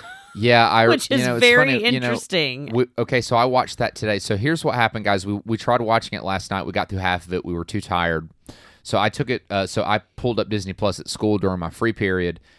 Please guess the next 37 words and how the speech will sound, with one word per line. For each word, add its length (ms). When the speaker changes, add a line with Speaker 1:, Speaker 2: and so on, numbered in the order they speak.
Speaker 2:
and 180
I 100
watched 420
it, 160
and 120
I 140
saw 280
that 220
part, 220
and 80
I 20
was 60
Speaker 1:
Yeah. 120
Speaker 2:
like, 140
and 100
I 60
remember 340
going, 400
"Okay, 1400
this 220
is 120
a 80
kid's, 360
Speaker 1:
<laughs> 40
I 200
know, 220
Speaker 2:
this 80
Speaker 1:
like, 120
Speaker 2:
is 60
for 100
kids, 300
right?" 240
Speaker 1:
I 80
don't 100
know 140
how 200
I'm, 280